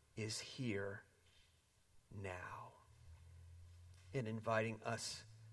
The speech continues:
to live into that. And that would have been totally consistent with his Jewish heritage,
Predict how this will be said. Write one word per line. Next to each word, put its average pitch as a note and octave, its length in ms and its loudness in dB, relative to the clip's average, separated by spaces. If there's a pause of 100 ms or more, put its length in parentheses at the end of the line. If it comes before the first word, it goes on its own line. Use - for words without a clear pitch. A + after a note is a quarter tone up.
(140)
to A2+ 100 4
live A2 400 4
into A#2 320 2
that. F#2 260 -2 (640)
And D3+ 160 12
that G#3 140 12
would G#3 100 12
have E3+ 100 10
been D#3+ 260 6 (240)
totally C4+ 640 8
consistent F#3 1000 6 (440)
with D3 180 4
his D3+ 320 8 (140)
Jewish C3+ 480 10 (180)
heritage, - 840 6